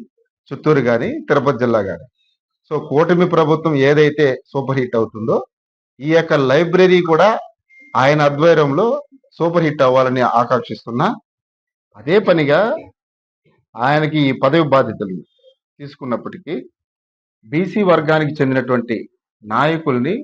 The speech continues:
ప్రోత్సహించాలనే ఉద్దేశంతో నేడు ఈ జిల్లాలో బీసీల పక్షపాతిగా తెలుగుదేశం పార్టీ ముందుంది. ఎందుకంటే ఇంత పెద్ద బాధ్యత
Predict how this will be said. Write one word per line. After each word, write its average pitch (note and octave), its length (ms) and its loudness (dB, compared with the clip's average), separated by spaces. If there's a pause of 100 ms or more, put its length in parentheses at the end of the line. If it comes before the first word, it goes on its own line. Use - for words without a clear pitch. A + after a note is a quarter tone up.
(120)
ప్రోత్సహించాలనే C#3 760 -2
ఉద్దేశంతో A#2 600 -4 (520)
నేడు D#3+ 340 -2
ఈ C#3 120 2 (120)
జిల్లాలో C#3+ 640 2 (220)
బీసీల E3 380 0
పక్షపాతిగా A#2+ 920 -2 (500)
తెలుగుదేశం B2 560 -4
పార్టీ G#2+ 440 -4 (200)
ముందుంది. B2 460 -2 (500)
ఎందుకంటే D3+ 300 -4
ఇంత C#3 240 -2 (100)
పెద్ద C3 160 0 (160)
బాధ్యత A#2+ 380 0